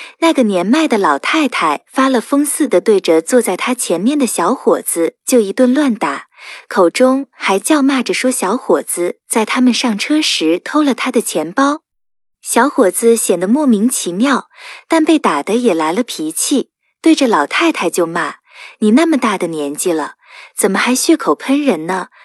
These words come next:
老太太还是不依不挠，说要拉着她去前面的派出所。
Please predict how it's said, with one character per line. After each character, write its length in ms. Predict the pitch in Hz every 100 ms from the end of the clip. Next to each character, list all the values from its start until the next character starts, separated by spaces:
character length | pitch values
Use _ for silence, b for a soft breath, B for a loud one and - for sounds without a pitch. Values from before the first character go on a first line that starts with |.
| b
老 200 | 208 160
太 260 | - 320 294
太 280 | - 170 151
还 260 | - 180
是 140 | - 254
不 160 | 302
依 180 | 269 302
不 180 | - 262
挠， 400 | 160 147 151 - b b -
说 180 | 320
要 140 | 320 240
拉 240 | 277 330
着 120 | 330
她 180 | 247 220
去 160 | - 220
前 260 | - 160
面 160 | 185 302
的 80 | 247
派 220 | - 214
出 180 | - 277
所。 380 | - 160 135